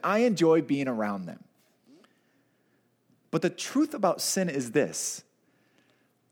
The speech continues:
You're not a sinner because of what you have done. Please understand this. You're not a sinner because of what you have done, but because of who you are. Because of who you are.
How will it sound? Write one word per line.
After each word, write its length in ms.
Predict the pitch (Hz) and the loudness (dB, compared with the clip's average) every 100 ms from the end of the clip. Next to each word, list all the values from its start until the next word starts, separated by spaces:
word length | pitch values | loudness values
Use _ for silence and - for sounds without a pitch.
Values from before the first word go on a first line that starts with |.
| _ _ _ _ _ - | _ _ _ _ _ 2
You're 160 | 190 | 4
not 240 | 196 262 320 | 6 4 4
a 60 | |
sinner 360 | 302 - 220 202 | 2 2 4 4
because 320 | 151 151 170 | 2 4 4
of 120 | 147 | 4
what 200 | 123 147 | 4 4
you 140 | 147 135 | 4 2
have 440 | 120 95 - - | 2 0 -4 -4
done. 400 | 123 98 76 - - _ _ _ _ _ _ | -2 0 -4 -14 -20 _ _ _ _ _ _
Please 280 | - 202 233 | 0 0 2
understand 520 | 208 156 - 139 110 | 2 0 0 -2 -4
this. 280 | 78 - - _ - - | -10 -16 -20 _ -20 -2
You're 120 | 160 | 4
not 120 | 233 | 8
a 80 | 277 | 8
sinner 240 | - 240 | 6 4
because 240 | 185 165 151 | 4 2 2
of 140 | 139 | 4
what 120 | 147 139 | 4 4
you 80 | 120 | 4
have 280 | 95 90 | 2 -2
done, 440 | - 165 110 76 - _ _ _ - | 0 0 0 -6 -14 _ _ _ -6
but 100 | 139 | -4
because 280 | 151 139 131 | -2 0 0
of 100 | 98 | -4
who 840 | - - 185 254 208 110 87 92 - _ | -10 -4 2 4 4 2 -4 -12 -18 _
you 240 | - 107 | -4 -4
are. 420 | - 131 - - - _ _ - - _ _ _ _ _ _ _ _ _ _ _ _ _ - | -2 -4 -6 -12 -20 _ _ -20 -20 _ _ _ _ _ _ _ _ _ _ _ _ _ -4
Because 220 | 156 135 | 0 2
of 100 | 120 | 0
who 260 | - 226 254 | -2 -2 0
you 240 | 117 110 | 2 0
are. 320 | 160 - - | 0 -4 -10